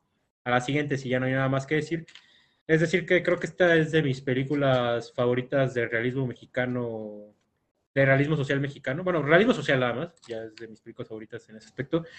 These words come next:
junto con películas como serían La Jaula de Oro,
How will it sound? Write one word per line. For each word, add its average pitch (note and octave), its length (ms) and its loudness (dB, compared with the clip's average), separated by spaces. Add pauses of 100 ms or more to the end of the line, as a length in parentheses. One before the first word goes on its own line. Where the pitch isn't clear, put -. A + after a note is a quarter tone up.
(280)
junto D3+ 240 8
con C#3+ 120 6
películas C#3+ 360 10
como A#2+ 200 -4
serían A#2+ 800 0
La A2+ 100 -2
Jaula B2 300 2
de A#2 120 0
Oro, C#3+ 640 2